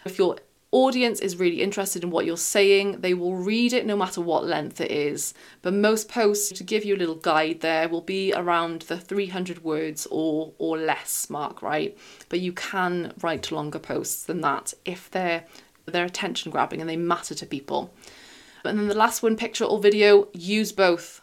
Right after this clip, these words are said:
Experiment with both of these different things and see what works best for you,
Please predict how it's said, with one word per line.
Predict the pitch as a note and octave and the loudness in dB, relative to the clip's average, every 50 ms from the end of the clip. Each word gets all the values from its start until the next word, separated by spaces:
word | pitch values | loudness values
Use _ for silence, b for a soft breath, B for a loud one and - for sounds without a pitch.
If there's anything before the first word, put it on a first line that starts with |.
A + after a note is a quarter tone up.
| _ - | _ -10
Experiment | - F3 - - - A3 G#3+ G#3 G#3 G#3+ A3 G#3 G#3 G#3 G3+ - F#3+ | -8 -6 -6 -2 4 6 6 8 6 6 4 2 0 0 -2 -4 0
with | - G3 F#3+ F#3+ | 0 0 2 2
both | - G3 F#3+ F#3 F#3+ - | 2 2 2 2 0 -4
of | F#3+ F#3 | -6 -6
these | - F#3 E3+ D3+ | -4 -6 -6 -6
different | - - F3 F3 - E3+ D#3+ D3+ | -4 -4 -4 -4 -4 -8 -8 -8
things | - - D#3+ F3 G3 A#3 B3+ C4+ C4+ - - B B B B B B B B - | -4 -2 0 0 2 2 0 0 -2 -6 -10 B B B B B B B B 2
and | - F#3+ F#3+ F#3+ F#3+ F#3+ F#3+ F#3+ F#3+ - - - | 4 6 6 6 6 4 2 0 -2 -6 -8 -6
see | - - - - A#3 A#3+ | -6 -4 -2 -2 0 0
what | B3+ C4 C4+ - - | 0 0 0 -2 0
works | A3 A#3 C4 - - - | -2 -2 -2 -2 -4 -4
best | - A3 B3+ B3+ - - - | -4 -2 -2 -2 -6 -8 -8
for | - | -6
you, | F3 C#3+ C3+ A#2+ - - | -2 -2 -2 -2 -2 -6